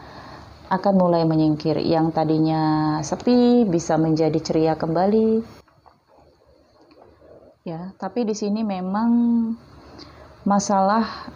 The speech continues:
akan datang kembali di tahun dua ribu dua puluh satu, bergantian. Satu selesai, masuk masalah baru. Hambatannya dari luar, saya lihat dari eksternal ya,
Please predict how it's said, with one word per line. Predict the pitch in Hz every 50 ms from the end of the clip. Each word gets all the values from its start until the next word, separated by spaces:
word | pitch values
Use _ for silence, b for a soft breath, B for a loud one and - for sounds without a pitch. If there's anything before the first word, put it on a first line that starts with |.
| - - -
akan | 208 202 - 202 202 190
datang | 180 175 - 180 180
kembali | 170 180 175 175 170 165 175 190 190
di | 180 185
tahun | - 165 170 175 175
dua | 170 170 165 160 160
ribu | 160 165 165 170
dua | 180 170 175 170 160
puluh | 156 156 - 160 160
satu, | 156 - 160 156 156 - - - 190 202 196 202 214 226 - - - - - - - - - - - - - - - - - -
bergantian. | - 185 185 170 175 170 165 - 160 156 151 151 156 160 160 -
Satu | - 180 180 202 202
selesai, | - - 170 165 165 - 175 170 165 165 165
masuk | 156 156 156 147 - -
masalah | 165 165 160 165 160 160 156 156
baru. | 151 151 156 160 160 160 160 156 151 160 175 180 - - - - - - - - - - - - - - - - - - - - - - - - - - - - - - - - - - - - - - - -
Hambatannya | 190 180 180 175 175 175 180 175 180 185 196
dari | 190 180 170 165 170
luar, | 170 165 160 160 156 160 180 -
saya | - 170 165 156
lihat | 156 156 156 160 160
dari | 160 160 160 - -
eksternal | 151 - - - 165 160 165 160 151 151 156 160 160
ya, | 160 156 160 170